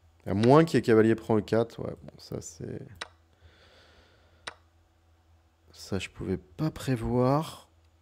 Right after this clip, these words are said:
Euh, après, ça doit rester un minim-, minimum avantageux pour moi. J'ai pas fou G cinq, là. J'ai même fou prend C quatre.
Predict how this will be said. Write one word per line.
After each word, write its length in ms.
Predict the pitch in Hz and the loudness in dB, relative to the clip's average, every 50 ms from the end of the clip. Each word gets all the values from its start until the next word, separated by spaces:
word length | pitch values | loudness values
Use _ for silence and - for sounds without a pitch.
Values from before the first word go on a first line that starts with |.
| _ _ _ _ _ _ _ _ _ _ _ _ - - - _ _ _ _ _ _ _ _ _ _ _ - - _ _ - | _ _ _ _ _ _ _ _ _ _ _ _ -18 -18 -18 _ _ _ _ _ _ _ _ _ _ _ -20 -20 _ _ -12
Euh, 680 | 117 113 110 110 110 110 110 110 110 107 107 107 107 - - _ _ _ _ _ _ _ _ _ - - - | -10 -8 -8 -8 -8 -8 -8 -8 -8 -8 -10 -10 -12 -14 -18 _ _ _ _ _ _ _ _ _ -20 -18 -18
après, 240 | 104 - - - 120 | -18 -12 -8 -8 -8
ça 180 | - - - 95 | -6 -4 -6 -4
doit 200 | 95 101 98 92 | -2 -2 -2 -2
rester 500 | 95 101 98 - - - - 120 113 110 | -2 -4 -6 -6 -12 -8 -4 -2 -2 -2
un 140 | 101 95 | -2 -2
minim-, 680 | 95 92 95 104 110 113 117 117 117 113 113 110 110 - - - _ _ _ _ | -4 -6 -6 -4 -4 -4 -4 -2 -4 -4 -4 -6 -8 -10 -14 -20 _ _ _ _
minimum 680 | 104 104 107 110 113 113 110 110 110 110 110 110 110 - - _ _ _ _ _ - _ _ _ _ _ - - - | -10 -8 -6 -6 -4 -4 -2 -2 -2 -2 -2 -4 -6 -10 -14 _ _ _ _ _ -20 _ _ _ _ _ -18 -12 -10
avantageux 540 | 101 95 101 98 90 - 104 95 95 113 104 | -8 -8 -8 -8 -4 -4 -4 -4 -2 -4 -6
pour 200 | - - 101 98 | -6 -6 -6 -4
moi. 380 | 101 101 101 104 110 - - - - _ _ _ _ - - - _ _ - _ _ _ | -2 0 0 0 0 -2 -6 -14 -20 _ _ _ _ -20 -20 -20 _ _ -20 _ _ _
J'ai 160 | - - - | -20 -20 -10
pas 140 | - 208 233 | -8 -8 -8
fou 360 | - - - - - 151 135 | -8 -12 -18 -14 -10 -8 -8
G 220 | 120 113 123 123 | -4 -2 -2 -2
cinq, 320 | 117 - - 160 175 170 - | -2 -4 -4 -4 -4 -4 -4
là. 80 | 131 | -6
J'ai 140 | 104 90 107 | -4 -4 -2
même 180 | 120 175 233 240 | -2 -2 -2 -2
fou 200 | - - - 117 | -6 -12 -14 -14
prend 200 | - - - 110 | -14 -12 -12 -12
C 180 | - - 110 | -10 -10 -12
quatre. 460 | 107 - 139 156 170 - - - - | -6 -4 -4 -4 -4 -8 -12 -20 -20